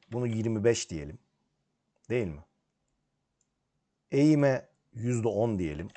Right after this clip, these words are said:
Otuz beş oldu. Toplamda yüzü bulmamız lazım. Ee, ve bakın geri kalanı da S Y M olsun. Yüzde yirmi diyelim.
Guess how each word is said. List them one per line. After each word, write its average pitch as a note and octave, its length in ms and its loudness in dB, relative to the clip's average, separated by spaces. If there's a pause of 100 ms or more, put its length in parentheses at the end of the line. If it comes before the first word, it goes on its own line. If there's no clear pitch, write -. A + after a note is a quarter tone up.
(1300)
Otuz G#2+ 300 -6
beş G#2+ 180 -2
oldu. D2+ 220 -10
Toplamda F3+ 460 6
yüzü D3 280 4
bulmamız A2+ 420 -2
lazım. D#2 300 -8 (1200)
Ee, D2+ 1080 -8 (140)
ve D3+ 320 6 (1300)
bakın G2 300 -2
geri C3 220 2
kalanı F2+ 380 -4
da B2+ 160 0 (160)
S A2+ 300 0
Y G#2+ 160 2
M G2 120 -2
olsun. E2+ 320 -8
Yüzde G2+ 300 -4
yirmi F#2+ 380 -2
diyelim. D2 280 -12